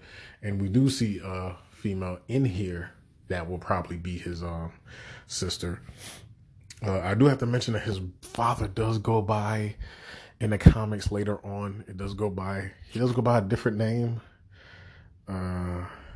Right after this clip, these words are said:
something like Zhang Zhu or something to, to that effect. And then he's revealed to be a sorcerer in later issues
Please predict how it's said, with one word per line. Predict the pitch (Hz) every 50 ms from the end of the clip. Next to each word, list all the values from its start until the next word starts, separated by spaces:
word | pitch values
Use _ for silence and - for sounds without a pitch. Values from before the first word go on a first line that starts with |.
| - - - - - - -
something | - - 123 110 123 120 113
like | 110 104 98
Zhang | 90 92 107 110 113 113 113
Zhu | 104 92 107 110 113 117 113
or | 110 107 104
something | - - 110 107 117 117 113 113 110 110
to, | - 113 110 107 104
to | - -
that | 110 110 110 107
effect. | 107 101 - 120 113 113 110 - - - - - - - - - - -
And | 107 101 95 95
then | 113 139 139 127
he's | 123 113 104 95
revealed | 101 92 90 104 107 104 98 90
to | 95 90
be | 90 95 95 95 92 92 - -
a | - 90 87 85
sorcerer | 82 - - - 107 110 113 - - 90 85 85 82 82 - - - - - - - - - - - - - -
in | - 90 90 90 90 90 87 87 85 85 85 87 92 92 - - _ _ _ _
later | - 90 92 95 95 92 87 -
issues | 82 82 - - - 80 78 78 76 - - -